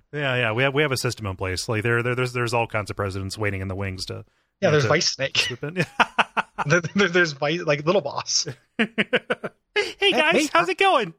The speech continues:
Speaker 1: I'm
Speaker 2: I'm
Speaker 1: Little
Speaker 2: Little
Speaker 1: Boss.
Speaker 2: Boss Pence. Um, <laughs> the, uh, so the, uh, you know, he's like, "Hey, shoot me," puts the gun against his head. It's very dramatic, but actually Ocelot, Ocelot actually shoots him.
Speaker 1: Yeah. Uh, notably, um,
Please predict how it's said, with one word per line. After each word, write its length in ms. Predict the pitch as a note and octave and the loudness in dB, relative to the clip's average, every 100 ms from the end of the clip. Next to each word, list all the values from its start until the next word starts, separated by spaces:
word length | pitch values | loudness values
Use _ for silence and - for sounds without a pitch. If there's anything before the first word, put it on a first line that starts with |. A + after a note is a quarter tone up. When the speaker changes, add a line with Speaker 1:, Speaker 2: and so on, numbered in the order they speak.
| _ _ - E4 _ _ _ - | _ _ -20 -20 _ _ _ 0
Speaker 1:
I'm 100 | E4 | 2
Speaker 2:
I'm 80 | F#4 | 2
Speaker 1:
Little 160 | F4 | 2
Speaker 2:
Little 160 | - - | 0 2
Speaker 1:
Boss. 220 | A3+ B3+ | 4 2
Speaker 2:
Boss 500 | - D4 - - - | 0 0 -2 -4 -4
Pence. 0 | - C#4 F4+ | -10 -16 -2
Um, 320 | F#3 F3+ G3 G#3 | 2 4 4 2
<laughs> 80 | - | 0
the, 220 | G3 F#3+ | -2 2
uh, 200 | F#3 E3+ D#3+ _ _ - | 2 2 -4 _ _ -10
so 240 | - A3+ | 0 0
the, 240 | G#3+ G3+ G3 | 0 0 2
uh, 220 | E3+ D#3+ D#3+ | 2 -2 -4
you 160 | F3+ | 2
know, 40 | D#3+ | 2
he's 220 | D#3 F#3+ | 2 2
like, 120 | E3+ | 2
"Hey, 120 | F#3+ | 2
shoot 240 | G3 - F3 | 0 2 2
me," 140 | D#3+ | 2
puts 240 | D3+ E3+ - | 2 0 0
the 100 | D3+ | 2
gun 160 | C3+ C3+ | 2 2
against 220 | C3 B2 | 0 -2
his 100 | A#2+ | -2
head. 200 | B2+ B2 | 2 2
It's 120 | B2 | 0
very 200 | C3+ C3 | 0 2
dramatic, 460 | C3 F#3 G#3 F3 - - - - | 4 4 6 2 -2 -14 -20 -2
but 160 | D3+ D3+ | 2 4
actually 300 | C#3 - C#3+ | 2 0 -4
Ocelot, 440 | C3+ A2+ - D3 - _ | -2 -4 -6 -8 -12 _
Ocelot 340 | C#3 B2+ C#3 | -2 0 -2
actually 260 | C#3 B2+ C#3+ | -2 -4 -4
shoots 240 | C3+ D#3 | -4 -6
him. 200 | - F#3 - | -6 -6 -6
Speaker 1:
Yeah. 340 | A#2+ G#2+ F#2+ F2 | -2 -2 -2 -4
Uh, 180 | A#2+ B2 | -2 0
notably, 680 | D3+ D#3 C#4+ C3 G#2+ F#2 A2 - - | 2 2 2 0 -2 -2 -6 -12 -2
um, 500 | A2 G#2 G2 G2 | 0 0 -2 -6